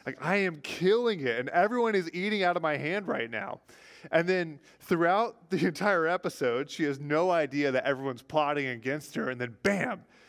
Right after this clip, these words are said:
she gets voted out, and she's, like, shocked at tribal council. That's where they vote each other out, as tribal council. And we're learning all these new terms. And she, you know, she thought she was on top of the game,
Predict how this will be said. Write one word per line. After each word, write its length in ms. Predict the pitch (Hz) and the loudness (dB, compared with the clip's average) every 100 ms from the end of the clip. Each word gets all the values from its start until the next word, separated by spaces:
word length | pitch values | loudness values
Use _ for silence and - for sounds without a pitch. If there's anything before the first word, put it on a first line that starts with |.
| - _ _ | -20 _ _
she 120 | - | -2
gets 160 | 143 127 | -2 0
voted 260 | 143 135 | 0 2
out, 260 | 107 90 - _ | 0 -2 -10 _
and 100 | - | -16
she's, 160 | - 127 | -14 -12
like, 120 | 120 | -12
shocked 580 | - - 135 110 101 - | -10 -8 -4 -4 -6 -10
at 100 | 113 | -6
tribal 280 | 117 107 101 | -4 -4 -4
council. 460 | - 104 113 104 - | -8 -8 -8 -10 -6
That's 160 | 127 131 | -6 -4
where 80 | |
they 60 | 107 | -8
vote 200 | 85 117 | -6 -10
each 100 | - | -8
other 140 | 110 | -8
out, 80 | 110 | -8
as 80 | 113 | -10
tribal 300 | - 110 110 | -6 -6 -6
council. 340 | 180 110 107 - - - | -10 -10 -10 -12 -20 -8
And 340 | 170 151 135 117 - _ - | 0 0 0 -6 -20 _ -12
we're 180 | 143 156 | -4 0
learning 320 | 175 175 160 | 2 2 2
all 100 | 151 | 0
these 160 | 151 | 0
new 120 | 151 131 | -4 -6
terms. 320 | 156 120 - - - - | -6 -6 -10 -20 -6 -2
And 120 | - | 0
she, 280 | - 208 196 | -2 -6 -4
you 240 | 247 196 | -2 0
know, 60 | 175 | 0
she 160 | 262 | 0
thought 260 | 262 220 220 | 2 2 2
she 120 | 233 | -2
was 120 | 208 | 2
on 120 | 190 | 2
top 320 | 165 196 196 202 | 2 2 2 0
of 40 | |
the 80 | 180 | 0
game, 540 | 175 175 185 190 220 | 0 0 -2 -4 -8